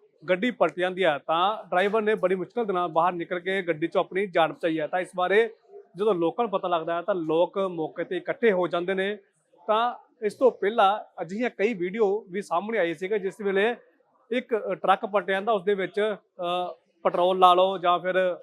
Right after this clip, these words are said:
ਅ, ਸੇਬ ਦੀਆਂ ਬੋਰੀਆਂ ਲਾ ਲਓ, ਕੁਝ ਅਜਿਹੀਆਂ ਜਿਹੜੀਆਂ ਗੱਡੀਆਂ ਪਲਟੀਆਂ ਸੀਗਾ, ਉਸ ਵੇਲੇ ਲੋਕਾਂ ਦੇ ਵਿੱਚ ਹੜਕੰਪ ਮਚ ਜਾਂ-, ਜਾਂਦਾ ਸੀਗਾ। ਤਾਂ ਉਹਨਾਂ ਦੇ ਵੱਲੋਂ ਜਿਹੜੇ ਸੇਬ ਖਿਲਰੇ ਸੀਗੇ ਜਾਂ ਫਿਰ ਹੋਰ ਵੀ, ਅ, ਪੈਟਰੋਲ ਦੀਆਂ ਗੱਡੀ ਸੀਗੀਆਂ, ਤਾਂ ਉਹਨਾਂ ਨੂੰ ਇਕੱਠਾ ਕਰਕੇ ਆਪਣੇ ਘਰ ਤੱਕ ਲੈ ਜਾ ਰਿਹਾ ਸੀਗਾ।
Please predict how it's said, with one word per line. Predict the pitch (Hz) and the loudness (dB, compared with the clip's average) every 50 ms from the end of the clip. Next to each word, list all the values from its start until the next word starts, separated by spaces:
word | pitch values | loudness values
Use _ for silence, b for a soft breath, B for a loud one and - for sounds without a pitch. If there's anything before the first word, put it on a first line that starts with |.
| 175 165 165 160 | 2 2 2 2
ਅ, | 151 | 2
ਸੇਬ | - - 170 175 180 165 | -2 -2 -2 -2 0 0
ਦੀਆਂ | 190 196 | -2 -2
ਬੋਰੀਆਂ | 185 175 175 170 185 185 | -2 -2 -4 -2 0 2
ਲਾ | 180 175 | 2 2
ਲਓ, | 185 196 214 | 4 2 0
ਕੁਝ | 208 - 254 240 214 185 | 0 -2 -4 -2 -2 -4
ਅਜਿਹੀਆਂ | 190 170 208 208 262 294 247 185 | -4 -2 0 0 0 0 0 -2
ਜਿਹੜੀਆਂ | 156 165 165 180 180 180 | -2 -2 -2 -2 -2 -2
ਗੱਡੀਆਂ | 156 160 156 160 180 175 | -4 -6 -6 -4 -4 -4
ਪਲਟੀਆਂ | 175 175 156 170 165 | -4 -6 -6 -6 -10
ਸੀਗਾ, | 156 180 196 214 226 | -8 -8 -8 -4 -4
ਉਸ | 202 - - | -4 -4 -4
ਵੇਲੇ | 196 190 190 202 233 247 247 - _ _ _ _ _ - 170 | -6 -4 -2 -2 -2 -2 -4 -10 _ _ _ _ _ -10 -4
ਲੋਕਾਂ | 165 190 220 214 214 247 247 | 4 6 6 6 6 0 2
ਦੇ | 220 214 | 2 0
ਵਿੱਚ | 196 196 196 240 | -2 -2 -4 -4
ਹੜਕੰਪ | 190 151 170 185 - 254 220 | -4 -4 -4 -2 -2 -2 0
ਮਚ | 190 175 165 - | 0 -2 -2 -4
ਜਾਂ-, | 180 180 180 170 170 175 160 156 160 165 | -8 -8 -10 -12 -14 -18 -20 -20 -14 -8
ਜਾਂਦਾ | 165 160 160 170 180 | -8 -6 -4 -4 -6
ਸੀਗਾ। | 165 185 180 190 180 175 | -6 -4 2 4 4 4
ਤਾਂ | - - 226 220 214 | 4 4 0 0 0
ਉਹਨਾਂ | 202 190 196 214 220 | 0 -2 0 0 0
ਦੇ | 208 190 | 0 2
ਵੱਲੋਂ | 175 175 175 185 208 233 - - _ _ _ _ _ 180 | 2 4 4 4 4 4 0 -6 _ _ _ _ _ -2
ਜਿਹੜੇ | 170 208 233 214 | 2 2 2 2
ਸੇਬ | 220 - - 175 214 220 | 0 -2 -2 2 2 0
ਖਿਲਰੇ | 220 - 175 160 156 156 | 0 -2 -8 -8 -8 -8
ਸੀਗੇ | - - 151 165 165 | -10 -12 -10 -10 -4
ਜਾਂ | 156 175 170 | -2 -2 -4
ਫਿਰ | 165 202 196 185 | -2 -4 -6 -6
ਹੋਰ | 165 170 180 214 214 | -6 -4 -2 -2 -2
ਵੀ, | 233 233 214 | -4 -6 -6
ਅ, | 185 190 180 175 165 | -4 -2 0 0 -2
ਪੈਟਰੋਲ | 160 - 165 156 - 175 196 220 220 | -2 -4 -8 -6 -4 0 0 0 2
ਦੀਆਂ | 180 190 175 | 0 -2 -2
ਗੱਡੀ | 165 160 170 165 | -2 -6 -8 -8
ਸੀਗੀਆਂ, | - 185 165 170 185 190 208 220 - _ _ _ _ _ - | -8 -8 -6 -4 -2 0 -2 -2 -4 _ _ _ _ _ -2
ਤਾਂ | 269 | -2
ਉਹਨਾਂ | 233 220 233 247 254 | 0 0 2 2 4
ਨੂੰ | 262 269 | 4 2
ਇਕੱਠਾ | 254 - - - - 254 | 0 0 -2 -2 -2 0
ਕਰਕੇ | 247 233 185 170 - - 214 | 4 4 4 4 4 2 2
ਆਪਣੇ | 226 214 - - 233 220 | 2 2 0 -2 -6 -4
ਘਰ | - - 202 170 165 | 2 4 4 4 4
ਤੱਕ | - 214 208 202 | 2 -4 -4 -2
ਲੈ | 196 190 185 | -2 -2 -2
ਜਾ | 170 160 156 151 | -2 -2 -2 -2
ਰਿਹਾ | 156 151 | -4 -6
ਸੀਗਾ। | 147 - 160 147 156 131 - | -8 -10 -12 -10 -10 -10 -10